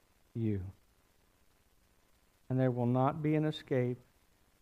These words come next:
and you will not be able to phone a friend. God's judgment awaits you. And the only escape from it, the only way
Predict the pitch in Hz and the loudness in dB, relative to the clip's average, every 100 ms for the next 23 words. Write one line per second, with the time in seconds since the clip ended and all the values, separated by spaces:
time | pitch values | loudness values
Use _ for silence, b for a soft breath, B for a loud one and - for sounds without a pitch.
0 | _ _ _ _ - 139 131 123 117 123 | _ _ _ _ -4 2 2 2 2 4
1 | 131 165 151 147 151 147 143 - 143 147 | 2 2 4 4 4 -2 -6 0 2 2
2 | 147 - 139 135 131 135 - _ _ _ | 0 0 0 2 -2 -4 -10 _ _ _
3 | _ _ _ _ _ _ _ _ _ _ | _ _ _ _ _ _ _ _ _ _
4 | _ _ _ _ _ _ _ _ _ _ | _ _ _ _ _ _ _ _ _ _
5 | _ _ _ _ 139 127 127 123 123 143 | _ _ _ _ 0 2 2 -2 0 2
6 | 143 127 120 117 110 - _ _ _ _ | 2 0 -2 -2 -6 -18 _ _ _ _
7 | - 123 127 127 127 - - - 117 107 | -8 -4 0 0 -2 -8 -20 -10 -6 -4
8 | 95 - _ _ _ _ _ _ _ _ | -6 -14 _ _ _ _ _ _ _ _
9 | _ _ _ _ _ _ _ _ _ - | _ _ _ _ _ _ _ _ _ 0
10 | 139 139 139 151 165 175 170 165 170 - | 4 4 4 4 6 4 4 4 2 -4
11 | 131 - - 135 131 131 _ - 123 110 | -10 -6 0 2 0 -6 _ -2 -2 -2
12 | 107 - - 143 160 165 170 165 156 143 | -6 -8 -8 -2 2 4 6 4 4 4
13 | 139 131 123 | 6 4 2